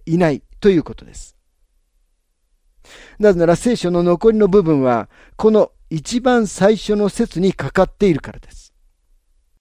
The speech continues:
神様がこの宇宙を作られたのでしょうか？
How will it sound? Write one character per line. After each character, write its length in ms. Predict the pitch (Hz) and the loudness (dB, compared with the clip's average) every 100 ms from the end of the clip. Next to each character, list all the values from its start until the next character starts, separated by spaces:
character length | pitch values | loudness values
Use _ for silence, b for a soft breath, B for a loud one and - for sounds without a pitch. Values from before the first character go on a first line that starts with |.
| _ _ _ _ _ _ _ _ _ | _ _ _ _ _ _ _ _ _
神 260 | - 262 262 | -4 -2 0
様 280 | 190 175 160 | 0 0 2
が 140 | 185 | 0
こ 160 | - 175 | 0 0
の 160 | 175 | 0
宇 80 | 233 | 0
宙 260 | - 196 175 | -4 -4 0
を 120 | 180 | 0
作 300 | - - 196 | -2 -4 2
ら 100 | 208 | 4
れ 80 | 185 | 4
た 140 | - | 0
の 60 | 117 | -6
で 100 | 101 | -10
し 160 | - - | -18 -20
ょ 40 | |
う 40 | |
か？ 140 | _ | _